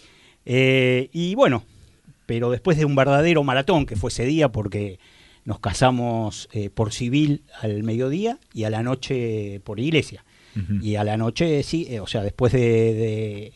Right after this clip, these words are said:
Speaker 1: de la ceremonia religiosa fuimos a, al salón, así que fue todo un maratón ese
Speaker 2: Claro.
Speaker 1: día. Y a los dos días venía el merecido descanso, ¿eh? Nos íbamos de luna de miel al Caribe.
Speaker 2: Ah, bueno. Con razón, eh,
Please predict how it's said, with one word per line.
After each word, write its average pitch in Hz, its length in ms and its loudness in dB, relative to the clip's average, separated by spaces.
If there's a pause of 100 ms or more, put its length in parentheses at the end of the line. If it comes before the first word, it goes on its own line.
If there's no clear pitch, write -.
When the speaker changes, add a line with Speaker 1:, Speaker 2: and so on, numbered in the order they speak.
(160)
Speaker 1:
de 104 140 -8
la 110 140 -6
ceremonia 135 480 2
religiosa 156 560 -2
fuimos 120 380 -2
a, 95 320 -8 (400)
al 92 280 -12
salón, 196 320 -4
así 92 200 -8
que 113 80 -2
fue 139 220 2
todo 151 240 -4
un 101 260 -10
maratón 101 500 -10
ese - 160 -10
Speaker 2:
Claro. 104 140 0
Speaker 1:
día. 87 100 -8 (1040)
Y 233 280 4 (180)
a 135 80 4
los 135 140 2
dos 175 160 4
días 208 280 4
venía 160 460 -2
el 107 440 -8 (200)
merecido 113 420 -6
descanso, 107 440 -6 (280)
¿eh? 123 200 -2
Nos 113 160 -2
íbamos 117 540 -4
de 104 220 -12
luna 117 220 -4
de 110 120 -2
miel 131 200 0
al 107 100 -2
Caribe. 87 340 -12 (640)
Speaker 2:
Ah, 82 200 -4
bueno. 80 400 -6
Con 131 160 0
razón, 123 400 2
eh, 110 180 -4